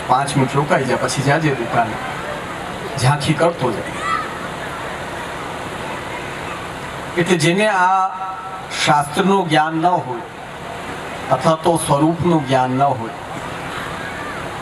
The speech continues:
એ શું કહે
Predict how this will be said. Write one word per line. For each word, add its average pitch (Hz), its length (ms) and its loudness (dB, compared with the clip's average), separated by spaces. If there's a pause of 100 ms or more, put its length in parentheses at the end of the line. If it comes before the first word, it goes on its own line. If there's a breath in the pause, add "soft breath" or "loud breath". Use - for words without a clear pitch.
(2500)
એ 160 120 6
શું 214 260 2
કહે 147 280 4